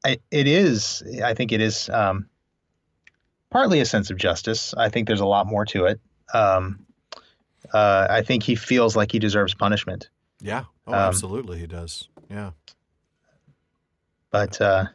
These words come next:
Speaker 2: I mean, he's essentially asking
Speaker 1: yeah.
Speaker 2: the sword to execute him for,
Speaker 1: Yeah.
Speaker 2: for a crime, for a murder.
Speaker 1: Yeah.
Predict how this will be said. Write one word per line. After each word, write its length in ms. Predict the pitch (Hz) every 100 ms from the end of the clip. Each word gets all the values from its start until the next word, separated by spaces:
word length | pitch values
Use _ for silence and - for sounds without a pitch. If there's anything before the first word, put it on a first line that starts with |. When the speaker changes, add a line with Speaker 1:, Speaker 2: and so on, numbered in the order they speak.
| _
Speaker 2:
I 40 | 98
mean, 100 | 123
he's 100 | 123
essentially 520 | 113 156 - 123 107
asking 360 | 98 110 104 107
Speaker 1:
yeah. 40 |
Speaker 2:
the 60 | 95
sword 400 | - 113 104 87
to 100 | - -
execute 480 | 135 - 85 80 -
him 160 | 50 _ _ _ _ _ _
for, 140 | 104
Speaker 1:
Yeah. 240 | 101 120 110
Speaker 2:
for 200 | 113 98
a 60 |
crime, 540 | - 123 135 82 78 78
for 220 | 90 90
a 40 |
murder. 400 | 90 117 82 - _ _ _ _ _ -
Speaker 1:
Yeah. 300 | 110 113